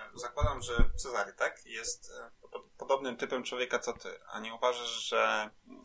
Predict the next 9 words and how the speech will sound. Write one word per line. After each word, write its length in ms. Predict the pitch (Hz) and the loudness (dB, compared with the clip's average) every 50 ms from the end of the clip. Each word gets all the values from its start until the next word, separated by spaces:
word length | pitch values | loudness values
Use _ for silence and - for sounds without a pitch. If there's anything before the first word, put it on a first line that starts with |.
| - - - | -10 -8 -4
przydałyby 600 | - - - 117 - 123 131 127 123 117 113 120 | -4 -2 -2 0 2 2 4 4 4 2 0 -2
się, 140 | - - 120 | -4 -4 -4
powiedzmy, 400 | - 107 110 110 - - 107 107 | -6 -6 -8 -8 -6 -6 -6 -4
różne 260 | 120 131 123 139 127 | -4 -4 -4 -4 -4
osobowości, 760 | 113 - 120 110 117 113 113 120 131 127 - - - 127 123 | -2 -2 -2 -2 -2 0 2 2 0 0 0 -4 -4 -4 -4
różne 340 | 120 120 113 - 110 107 107 | -4 -6 -8 -8 -6 -8 -8
typy 360 | - - - 131 117 - 117 | -8 -8 -8 -8 -6 -6 -8
wykonywanej 560 | 110 113 - - 113 113 113 113 113 110 110 | -8 -10 -10 -10 -6 -4 -2 0 0 -2 -2
pracy 440 | 110 - 113 110 113 - - - 135 | -2 0 2 2 2 0 -4 -6 -4